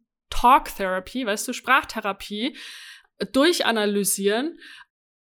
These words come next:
warum die Dinge passiert sind und wundern uns dann, warum es nicht besser wird so. Warum wir immer noch Panikattacken haben oder uns nicht selbst regulieren können oder Muster weiter ausspielen.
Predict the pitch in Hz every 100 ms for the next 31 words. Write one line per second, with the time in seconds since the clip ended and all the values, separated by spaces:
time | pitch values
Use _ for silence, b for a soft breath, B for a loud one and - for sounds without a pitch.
0 | _ 185 226 247 311 277 277 262 254 202
1 | 320 349 240 214 285 359 247 220 - 208
2 | 220 262 - _ _ 202 226 254 269 -
3 | 233 - 403 262 185 170 - - - 202
4 | 226 233 247 254 269 254 254 226 202 190
5 | - 202 196 196 196 190 196 - 180 208
6 | 202 220 214 - 202 190 190 185 196 190
7 | 185 185 180 180 190 196 220 - 190 196
8 | 185 - 190 - 190 185